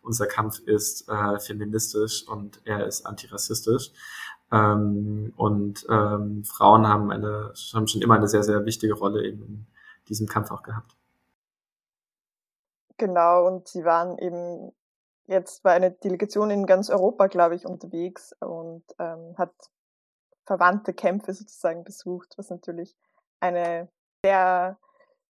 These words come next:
Speaker 2: schöne Gelegenheit war, sich mit den Menschen von den Zapatistas zu vernetzen.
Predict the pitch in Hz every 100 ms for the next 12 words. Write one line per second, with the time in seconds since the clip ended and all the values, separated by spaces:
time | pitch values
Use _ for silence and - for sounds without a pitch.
0 | _ - 233 226 170 170 175 190 147 -
1 | - - - 202 - 160 - 165 160 165
2 | - 170 170 _ _ _ _ _ _ -
3 | 175 170 170 _ - - 185 196 202 165
4 | - - 165 156 - -